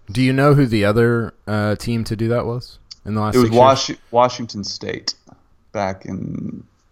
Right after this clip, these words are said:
Speaker 2: uh, it was, like, three, two or three years ago.
Speaker 1: Okay. Yeah, that's interesting. I mean, it, it, it's,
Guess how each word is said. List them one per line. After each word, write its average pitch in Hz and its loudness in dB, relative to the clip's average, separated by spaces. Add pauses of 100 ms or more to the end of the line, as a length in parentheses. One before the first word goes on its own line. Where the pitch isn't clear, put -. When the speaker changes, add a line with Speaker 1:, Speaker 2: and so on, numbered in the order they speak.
Speaker 2:
uh, - -16 (100)
it - -16
was, - -14
like, - -16
three, 98 -4
two 113 -2
or 107 0
three 98 0
years 95 2
ago. 92 0 (160)
Speaker 1:
Okay. 92 -6 (2000)
Yeah, 127 6
that's 139 6
interesting. 160 -2
I 120 -4
mean, 135 -4
it, 127 -4
it, 160 2
it's, - -2